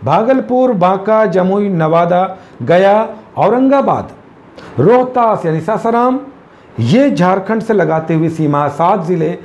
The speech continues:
झारखंड से सीमा बनाते हैं अपने। और इधर उत्तर प्रदेश से आप आएंगे तो ये देखिए, सोन नदी इन कर रही है यहाँ पर रोहतास के पास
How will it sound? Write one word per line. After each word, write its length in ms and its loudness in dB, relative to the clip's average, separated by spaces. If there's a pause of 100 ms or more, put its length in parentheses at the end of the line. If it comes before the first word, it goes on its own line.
(300)
झारखंड 560 -2
से 220 -4
सीमा 420 0 (480)
बनाते 360 -2
हैं 120 2
अपने। 360 -4 (380)
और 140 2
इधर 220 0
उत्तर 360 -2
प्रदेश 320 0
से 120 0
आप 120 0
आएंगे 380 0 (520)
तो 60 2
ये 160 4
देखिए, 260 -2
सोन 440 2
नदी 260 0
इन 100 0
कर 160 0
रही 140 0
है 120 0
यहाँ 200 0
पर 280 -4 (400)
रोहतास 480 0
के 100 -6
पास 440 -4